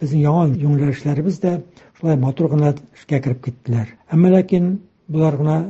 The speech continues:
җитәме икән? Безнең тормышыбыздагы, җәмгыятьтәге кискен тискәре үзгәрешләрне, килеп чыккан яңа проблемаларны, халыкның иминлеген исәпкә алабызмы?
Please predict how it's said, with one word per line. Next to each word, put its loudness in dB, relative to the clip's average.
җитәме 0
икән? -6
Безнең 2
тормышыбыздагы, 0
җәмгыятьтәге 0
кискен -8
тискәре -6
үзгәрешләрне, 0
килеп 2
чыккан -2
яңа 2
проблемаларны, 2
халыкның 0
иминлеген 2
исәпкә -4
алабызмы? 0